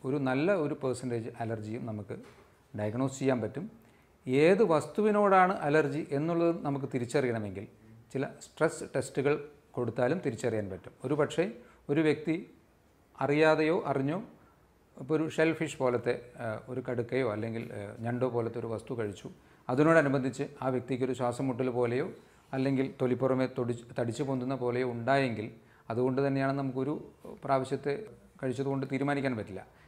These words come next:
അപ്പോൾ വീണ്ടും ഇതേ തരത്തിലുള്ള ഭക്ഷണം കുറച്ച് കുറച്ചായിട്ട് രണ്ടോ മൂന്നോ തവണ കഴിക്കുമ്പോഴെല്ലാം ഇതേ പ്രശ്നങ്ങൾ ഉണ്ടാവുകയാണെങ്കിൽ തീർച്ചയായും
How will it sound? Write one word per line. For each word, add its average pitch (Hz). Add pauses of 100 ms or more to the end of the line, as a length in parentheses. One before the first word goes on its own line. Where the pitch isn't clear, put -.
(120)
അപ്പോൾ 147
വീണ്ടും 180
ഇതേ 165
തരത്തിലുള്ള 151 (180)
ഭക്ഷണം 127
കുറച്ച് 135
കുറച്ചായിട്ട് 123 (160)
രണ്ടോ 127
മൂന്നോ 135
തവണ 135
കഴിക്കുമ്പോഴെല്ലാം 143 (440)
ഇതേ 156
പ്രശ്നങ്ങൾ 160
ഉണ്ടാവുകയാണെങ്കിൽ 139
തീർച്ചയായും 120